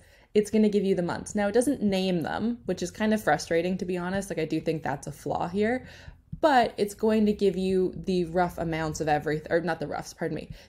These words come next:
the actual page views and sessions with whatever month it has determined. And I don't know why it starts with zero. To me, that makes zero sense, but, um, yeah, but that's what it does. So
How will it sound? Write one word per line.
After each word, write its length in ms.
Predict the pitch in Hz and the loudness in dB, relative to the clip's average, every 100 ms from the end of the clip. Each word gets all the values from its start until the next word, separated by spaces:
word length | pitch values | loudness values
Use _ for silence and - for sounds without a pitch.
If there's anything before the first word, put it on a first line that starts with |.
| - | -4
the 140 | 175 | 0
actual 360 | 196 202 - 180 | 0 0 0 -2
page 260 | 202 175 | 0 -2
views 180 | 165 156 | -2 -4
and 100 | 160 | 0
sessions 580 | 220 208 196 170 165 165 - - - | 2 2 2 -2 -2 -6 -16 -20 -6
with 460 | 190 233 226 - - _ - | 6 6 6 -4 -20 _ -10
whatever 560 | 110 175 190 185 185 185 | -2 4 6 6 6 4
month 360 | 175 170 175 175 | 2 0 -2 0
it 100 | 165 | 0
has 200 | 156 151 | 0 -2
determined. 500 | 151 - 143 - - | -6 -4 -6 -6 -6
And 100 | 196 | -6
I 60 | |
don't 260 | 196 247 320 | -4 -4 -2
know 100 | 330 | -2
why 260 | 214 208 | 0 2
it 140 | 220 214 | 0 -2
starts 300 | 226 214 214 | -4 -4 -4
with 100 | 175 | -6
zero. 480 | 143 160 170 196 208 | -2 0 2 0 -2
To 140 | 208 | -2
me, 140 | 185 185 | -2 0
that 160 | 180 | 0
makes 220 | 180 175 | -2 -2
zero 360 | 156 170 165 156 | -2 0 2 0
sense, 440 | 156 160 196 208 - - - _ - | -2 -4 -2 -4 -8 -20 -20 _ 0
but, 340 | 170 165 - 165 | 2 2 -2 -6
um, 460 | 170 165 160 156 _ _ - | -4 -4 -6 -10 _ _ -6
yeah, 240 | 160 - - - | -2 -2 -4 -4
but 100 | 170 | 2
that's 220 | 190 190 | 2 2
what 120 | 170 | 0
it 120 | 160 | 0
does. 340 | - - - - - - - - - - _ | -2 -8 -10 -16 -20 -20 -20 -20 -20 -20 _
So 600 | - 214 202 196 190 - | 2 6 8 6 4 0